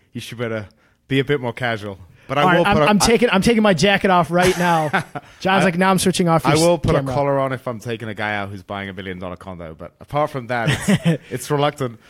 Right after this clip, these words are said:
Speaker 2: So you half million dollar buyers, you will see, uh,
Speaker 1: Yeah.
Speaker 2: jujitsu
Speaker 1: <laughs>
Speaker 2: Lauren Stunning, not, not the collar
Speaker 1: Th-,
Speaker 2: Lauren
Speaker 1: this,
Speaker 2: Stunning.
Speaker 1: this is true.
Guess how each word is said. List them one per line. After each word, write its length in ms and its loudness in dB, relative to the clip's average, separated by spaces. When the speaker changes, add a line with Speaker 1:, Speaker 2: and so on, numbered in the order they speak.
Speaker 2:
So 140 0
you 160 6
half 300 2
million 280 4
dollar 200 4
buyers, 380 4
you 140 4
will 160 6
see, 220 0
uh, 140 -4
Speaker 1:
Yeah. 60 -2
Speaker 2:
jujitsu 640 4
Speaker 1:
<laughs> 0 -
Speaker 2:
Lauren 320 6
Stunning, 440 2
not, 300 0
not 220 0
the 80 -2
collar 320 0
Speaker 1:
Th-, 100 0
Speaker 2:
Lauren 160 0
Speaker 1:
this, 120 -4
Speaker 2:
Stunning. 180 -6
Speaker 1:
this 100 -8
is 100 -8
true. 300 -6